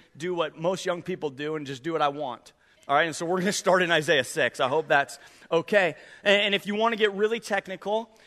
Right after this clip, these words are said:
right, Paul kinda touches on what we're gonna talk about in Romans one.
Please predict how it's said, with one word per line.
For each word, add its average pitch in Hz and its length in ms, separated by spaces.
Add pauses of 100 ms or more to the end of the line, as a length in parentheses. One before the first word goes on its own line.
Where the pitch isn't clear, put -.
right, 185 200
Paul 208 240
kinda 202 240
touches 196 420
on 196 140
what 190 120
we're 190 80
gonna 185 140
talk 160 300
about 190 280
in 175 120
Romans 175 400
one. 165 400